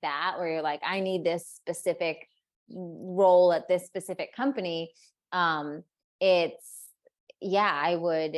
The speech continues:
I would not do a spell or manifest for that. I would instead say, "Okay, well, what is about, if there's something about that specific job that you love, great, you're allowed to say, 'Okay, I would love to have this kind of leadership position and work for this kind of company.'"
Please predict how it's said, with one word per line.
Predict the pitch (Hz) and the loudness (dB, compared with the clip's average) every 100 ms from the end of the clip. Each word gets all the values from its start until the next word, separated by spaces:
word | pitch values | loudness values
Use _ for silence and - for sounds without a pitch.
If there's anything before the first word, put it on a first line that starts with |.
| - | -6
I | 170 | -4
would | 165 165 160 | -2 -2 -4
not | 160 151 151 175 | -6 -6 -6 -6
do | 165 160 151 | -4 -2 -2
a | 151 | -6
spell | - - 156 156 156 | -8 -2 0 2 0
or | 151 | -2
manifest | 156 151 156 160 151 147 - - | -4 -6 -8 -6 -4 -4 -8 -8
for | 156 | -4
that. | 156 147 151 | -2 -4 -2
I | 160 | -2
would | 160 156 | -2 -4
instead | 156 160 170 156 156 | -8 -6 -2 -2 -4
say, | - 156 151 | -2 0 0
"Okay, | 151 151 165 160 | -2 -4 -4 -4
well, | 156 147 156 _ _ _ - | -2 -2 -2 _ _ _ -2
what | 196 185 | 2 4
is | 180 | 4
about, | 175 165 160 156 151 | 2 2 2 2 -2
if | 165 | -2
there's | 180 175 | 0 0
something | 190 190 175 | -4 -6 -4
about | 165 156 | -4 -2
that | 156 - | -4 -4
specific | 175 170 160 156 | -8 -8 -8 -2
job | 170 156 156 | 0 0 -2
that | |
you | 156 151 | -8 -2
love, | 175 170 143 147 180 _ _ _ _ - | 4 6 6 2 -6 _ _ _ _ -2
great, | 311 160 175 - | 2 2 0 -2
you're | 170 | -2
allowed | 160 160 170 | 0 0 -2
to | 165 | -6
say, | 160 156 | -4 -4
'Okay, | 156 | -4
I | 170 | -6
would | 156 165 | -6 -2
love | 180 170 165 | 0 0 -2
to | |
have | 170 160 151 147 | -6 -6 -4 0
this | 175 - | 0 -2
kind | - 165 151 | -10 -8 -8
of | 160 | -6
leadership | 170 160 160 165 - | -4 -4 -4 -8 -8
position | 165 147 151 160 | -10 -10 -10 -10
and | 151 156 | -10 -8
work | 160 160 | -8 -8
for | 165 | -8
this | 147 160 156 - | -6 -6 -8 -14
kind | 147 - | -12 -14
of | - | -10
company.'" | 202 185 156 147 151 | -8 -8 -8 -10 -14